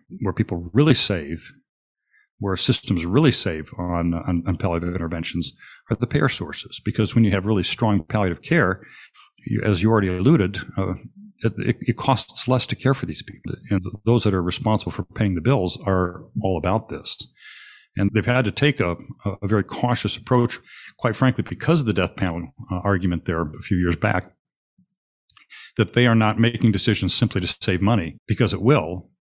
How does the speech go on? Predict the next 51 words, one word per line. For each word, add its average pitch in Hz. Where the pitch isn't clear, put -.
but -
because -
people 127
do 127
better 117
when 110
you 110
do. 135
I, 131
I, 131
that's 131
my 101
overall 98
system 107
approach. 98
We 98
just -
need 98
to 95
make 87
sure 101
that 90
people -
are 90
understanding 87
what 90
we 95
do, 92
why 85
we 85
do 90
it, 87
and 107
to 107
integrate 110
this -
at 92
a 90
higher 87
level 90
and 107
understand 110
that -
fixing -
things 110
is 98
not 101
always 90
the -
right 82
answer. 80